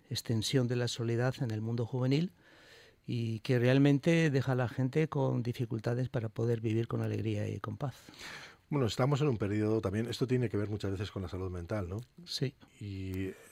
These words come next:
Speaker 2: es verdad que ha emergido, eh, ha emergido este asunto ya con preocupación y con más atención, porque ha estado invisibilizado hasta hace poco, prácticamente.
Speaker 1: Seguramente, pero yo creo, eh, que efectivamente hay situaciones ahora,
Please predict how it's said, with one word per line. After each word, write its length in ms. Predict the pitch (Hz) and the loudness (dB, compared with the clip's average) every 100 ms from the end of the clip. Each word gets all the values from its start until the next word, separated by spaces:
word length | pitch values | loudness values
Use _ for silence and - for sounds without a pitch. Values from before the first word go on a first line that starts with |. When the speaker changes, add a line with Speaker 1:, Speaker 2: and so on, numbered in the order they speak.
| - - | -12 -6
Speaker 2:
es 100 | 117 | -4
verdad 320 | 104 98 127 117 | 0 4 4 4
que 140 | 107 | 2
ha 60 | 110 | 2
emergido, 640 | 104 92 131 127 98 87 - | 2 0 0 2 0 -2 -10
eh, 260 | 104 101 98 | -6 -4 -4
ha 20 | |
emergido 400 | 104 104 - 104 | -6 -6 -6 -6
este 160 | 101 107 | -4 -6
asunto 360 | - 143 127 | -4 -4 -2
ya 160 | 104 123 | 0 -2
con 360 | 104 98 90 82 | -2 -6 -6 -6
preocupación 640 | 90 - 90 90 127 113 | -8 -6 -6 0 0 0
y 40 | |
con 140 | 104 95 | -4 -4
más 140 | 104 | -4
atención, 540 | 107 110 104 113 120 139 - - - | -4 -4 -2 -2 -2 -6 -16 -20 -8
porque 220 | 113 104 | -6 -6
ha 20 | |
estado 160 | 98 117 | -6 -4
invisibilizado 640 | 113 104 98 87 90 113 95 | -2 -4 -6 -8 -4 -4 -4
hasta 180 | - | -8
hace 120 | - 87 | -12 -6
poco, 240 | 127 - - - | -8 -8 -20 -10
prácticamente. 520 | 95 85 95 120 - - - | -10 -8 -6 -6 -8 -20 -10
Speaker 1:
Seguramente, 720 | - 151 175 160 165 160 - - | -4 0 0 4 2 2 -6 -8
pero 200 | - 151 151 | 0 4 6
yo 220 | 170 175 | 4 2
creo, 480 | - 196 190 123 - | 2 6 6 4 0
eh, 220 | 147 151 | -2 -2
que 80 | 151 | -2
efectivamente 800 | 135 135 135 139 139 147 170 165 - | -4 -4 -2 -2 0 0 -2 -4 -4
hay 320 | 139 147 147 | -4 -2 -4
situaciones 920 | - 135 135 - 151 147 160 - - | -4 -4 -4 0 0 2 2 0 -6
ahora, 540 | 117 113 143 147 160 | -6 2 4 4 2